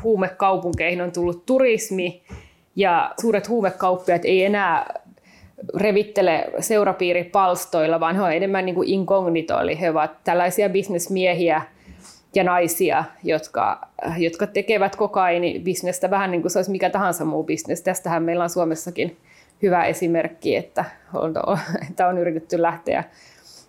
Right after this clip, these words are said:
tehdä, tekemään kokainia niin kuin mitä muutakin tahansa bisnestä. Eli, eli ei ole enää tällaisia Pablo Escobarin tapaisia suuria kokainikuninkaita, jotka lehtien palstoilla viihtyisivät samalla tavalla. Eli se on piilotetumpaa ja toisaalta on myös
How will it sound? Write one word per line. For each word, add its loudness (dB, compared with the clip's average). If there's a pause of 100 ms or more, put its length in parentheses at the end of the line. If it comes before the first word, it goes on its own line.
tehdä, 2
tekemään 0
kokainia 2
niin -2
kuin -2
mitä 2
muutakin -2
tahansa -2
bisnestä. -2
Eli, 0
eli 2
ei 2
ole 4
enää 0
tällaisia 0
Pablo 0
Escobarin -2 (440)
tapaisia 0
suuria 0
kokainikuninkaita, -2
jotka -4 (640)
lehtien 0
palstoilla 0 (340)
viihtyisivät -2
samalla -2
tavalla. 0
Eli 0
se 0
on 0
piilotetumpaa 2
ja 2
toisaalta 2
on -2
myös 0